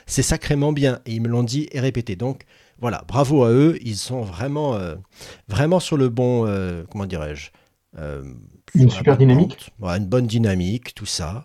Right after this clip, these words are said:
Speaker 1: exactement. Et réaction au dernier épisode du Café, euh, où nous recevions Jacques Cor, eh bien, euh, c'est, euh, notre fidèle Guillaume, euh, qui nous dit que c'était une très agréable conversation avec un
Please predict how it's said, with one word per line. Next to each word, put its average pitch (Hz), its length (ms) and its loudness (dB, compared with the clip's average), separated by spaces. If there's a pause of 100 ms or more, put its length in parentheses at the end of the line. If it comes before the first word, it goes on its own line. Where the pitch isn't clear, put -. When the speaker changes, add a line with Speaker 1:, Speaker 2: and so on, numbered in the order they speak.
Speaker 1:
exactement. 113 640 -6
Et 277 200 0 (380)
réaction 208 520 2
au 160 80 4
dernier 175 340 2
épisode 160 480 0
du 113 400 -2
Café, 143 640 2
euh, 110 80 4
où 107 180 -2
nous 113 140 -2
recevions 120 600 0
Jacques 135 280 -2
Cor, 175 360 4 (440)
eh 180 140 6
bien, 139 280 2
euh, 135 320 4
c'est, 147 460 2
euh, 123 100 4
notre 131 560 0
fidèle 185 640 0
Guillaume, 143 600 0
euh, 117 460 2
qui 202 320 2
nous 160 180 -2
dit 135 140 -6
que - 40 -10
c'était 147 220 -6
une 117 220 -6
très 175 520 2
agréable 139 540 0
conversation 160 880 -4
avec 151 260 -6
un 139 200 -4